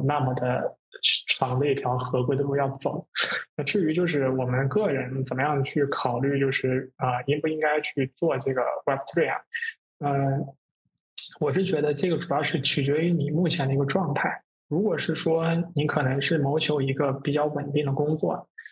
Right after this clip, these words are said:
然后也希望就是能够干得更长久一点，甚至是就是可能再过一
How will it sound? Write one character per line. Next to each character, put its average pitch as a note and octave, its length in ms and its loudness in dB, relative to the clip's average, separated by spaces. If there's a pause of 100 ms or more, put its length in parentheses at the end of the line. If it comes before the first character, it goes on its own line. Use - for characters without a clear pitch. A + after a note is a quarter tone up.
(240)
然 B2+ 180 0
后 C#3+ 420 2 (120)
也 C#3+ 260 2
希 E3 220 0
望 D3+ 160 0
就 C#3+ 80 2
是 C#3+ 100 0
能 C3+ 100 0
够 C#3 160 0
干 D3+ 180 0
得 C#3+ 60 -2
更 D3 160 0
长 C#3+ 300 0
久 D#3 160 2
一 B2+ 60 2
点， C3 160 -2
甚 E3+ 160 0
至 D3 120 2
是 C#3+ 380 0
就 C3+ 160 0
是 C3+ 140 0
可 - 220 -4
能 C3 120 0
再 D3 160 0
过 D3+ 200 0
一 C#3+ 140 -2